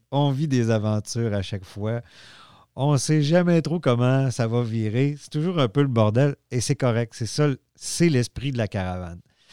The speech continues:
Et c'est assez rare, tu sais, qu'on sort de la, d'une caravane puis qu'on n'a pas quelque chose à se <laughs> raconter parce que, bon, c'est en plein air, on débarque d'un parc, on débarque dans une cour d'école.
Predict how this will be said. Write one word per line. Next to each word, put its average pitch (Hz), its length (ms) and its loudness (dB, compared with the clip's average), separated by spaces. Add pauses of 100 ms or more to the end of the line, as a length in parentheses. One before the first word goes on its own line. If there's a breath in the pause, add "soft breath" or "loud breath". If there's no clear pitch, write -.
(320 loud breath)
Et 107 100 -4
c'est 131 240 -2
assez 160 320 2
rare, 131 400 4
tu - 80 -14
sais, 117 60 -2
qu'on 98 260 -2
sort 127 220 0
de 113 40 -2
la, 113 60 0
d'une 107 300 -4
caravane 113 420 0
puis - 100 -20
qu'on 110 220 0
n'a 104 80 0
pas 120 160 -4
quelque 107 220 -8
chose 131 160 2
à 110 40 4
se - 80 -2
<laughs> - 20 -16
raconter 127 680 0 (420 loud breath)
parce 101 240 -4
que, 117 200 -2
bon, 110 240 -2
c'est - 100 -6
en 139 140 4
plein 123 240 0
air, 117 280 0
on 131 120 0
débarque 123 340 2
d'un 110 240 2
parc, 104 540 -8
on 151 160 0
débarque 120 420 -2
dans 110 180 -4
une 104 200 -4
cour 104 220 -4
d'école. 95 400 -6